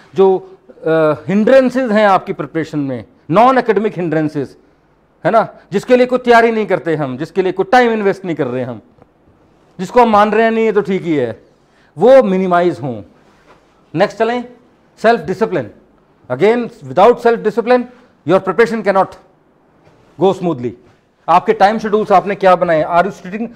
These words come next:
sticking to the time schedules कि मैंने जीएस कर देनी है दो हफ्तों में, ये सेक्शन कर देना जीएस का,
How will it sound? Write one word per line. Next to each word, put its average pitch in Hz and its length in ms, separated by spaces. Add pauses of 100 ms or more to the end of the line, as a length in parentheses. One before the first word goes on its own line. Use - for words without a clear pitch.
(220)
sticking 214 300
to 247 60
the 233 100
time 233 200
schedules 226 340 (1400)
कि 202 80
मैंने 202 220
जीएस 214 280
कर 220 140
देनी 214 200
है 214 60
दो 202 160
हफ्तों 202 260
में, 208 120
ये 208 280
सेक्शन 208 340
कर 190 140
देना 208 180
जीएस 202 320
का, 185 220